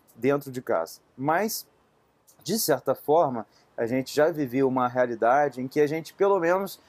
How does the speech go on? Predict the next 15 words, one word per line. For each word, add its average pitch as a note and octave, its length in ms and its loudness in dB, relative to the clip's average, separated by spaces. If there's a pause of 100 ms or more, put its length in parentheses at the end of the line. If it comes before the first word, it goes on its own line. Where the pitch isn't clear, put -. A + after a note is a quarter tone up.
(200)
não F#3 260 0
tinha F#3+ 360 -4
que F#3 420 -2
ir G#3 260 2
a F3 80 4
um E3 220 -4
trabalho C3 500 2
externo B2+ 540 0
na B2 80 -4
maior A#2+ 180 2
parte A#2 300 0
do B2 80 -12
tempo. A#2 220 -2
Ou G#2+ 60 -8
seja, A#2+ 300 0